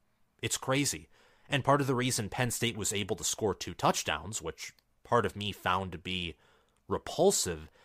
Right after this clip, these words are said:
is because they were extremely conservative. Michigan was treating Aller like he could hit an accurate pass and get an explosive play. Michigan played the most conservative game defensively and offensively that I've seen all season.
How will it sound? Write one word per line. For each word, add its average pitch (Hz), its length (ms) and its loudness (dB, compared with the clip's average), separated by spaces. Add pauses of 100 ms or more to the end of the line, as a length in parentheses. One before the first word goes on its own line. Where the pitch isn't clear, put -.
(120)
is 127 200 0
because 139 320 2
they 151 100 4
were 135 220 2
extremely 120 640 0
conservative. 104 720 0 (460)
Michigan 139 640 2
was 104 160 2
treating 127 580 2
Aller 107 380 4
like 95 240 0
he - 240 -2
could 107 300 2
hit 107 180 0
an 90 100 -4
accurate 85 460 -2
pass 85 400 0
and 85 80 -12
get 82 160 -10
an 85 40 -16
explosive - 520 -10
play. 92 260 -4 (300)
Michigan 120 420 2
played 110 240 4
the 110 60 0
most 98 260 0
conservative 110 640 0
game 98 260 -2
defensively 98 720 -4
and 98 220 -2
offensively 90 500 -6
that 85 160 -8
I've 82 180 -8
seen 107 280 -4
all 82 160 -4
season. 135 480 -4